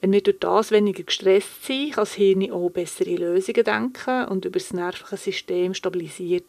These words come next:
sich auch unsere Nebennieren.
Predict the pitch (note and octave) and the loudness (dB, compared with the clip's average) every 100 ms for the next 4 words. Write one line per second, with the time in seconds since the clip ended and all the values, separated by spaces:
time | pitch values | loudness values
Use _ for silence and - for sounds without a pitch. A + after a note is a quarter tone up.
0 | _ _ _ - F#3 - - - F#3+ G3 | _ _ _ -2 -2 -2 -2 8 12 12
1 | A#3 B3+ - - - - - - - F3 | 12 4 -6 -18 -20 -20 -20 -8 -4 0
2 | F#3+ - C#4 C#4+ C#4+ D#4 E4 | 2 4 4 4 2 4 4